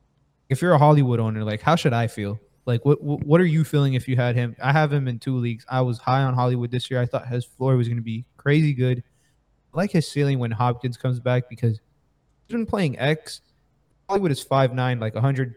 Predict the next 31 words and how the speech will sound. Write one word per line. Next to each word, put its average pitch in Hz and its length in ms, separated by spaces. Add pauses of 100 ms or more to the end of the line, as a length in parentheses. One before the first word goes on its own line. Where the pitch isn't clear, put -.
(120)
eighty 135 340 (180)
pounds 120 420
maybe. 110 300 (600)
He's 139 80
not, 156 280
he's 147 200
not 160 360
really 131 220
that 120 260
big. 123 200
He's 123 120
not 135 160
a 123 40
contested 117 460
catch 117 260
guy. 131 200
So 127 160
I 117 80
think 135 220
they're - 760
gonna 139 100
move 139 160
him 139 140
around. 123 200
They're 147 100
gonna 170 120
figure 139 260
out 131 140
a 123 40
way. 131 160
But 117 280